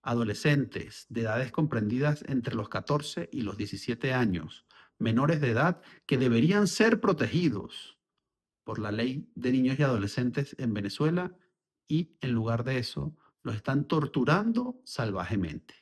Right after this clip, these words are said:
Y un informe reciente de esa misión independiente de las Naciones Unidas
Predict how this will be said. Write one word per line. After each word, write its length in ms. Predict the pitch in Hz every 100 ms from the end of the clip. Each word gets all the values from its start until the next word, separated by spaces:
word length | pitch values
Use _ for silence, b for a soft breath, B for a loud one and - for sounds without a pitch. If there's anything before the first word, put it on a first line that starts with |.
| _
Y 140 | - 233
un 80 |
informe 460 | 262 247 226 214 214
reciente 680 | 170 117 - 165 202 202 185
de 120 | 135
esa 200 | 156 -
misión 440 | 170 131 - 208
independiente 680 | 220 175 147 127 135 185 180
de 60 | 175
las 140 | 135
Naciones 380 | 117 120 151 175
Unidas 520 | 151 156 160 160 156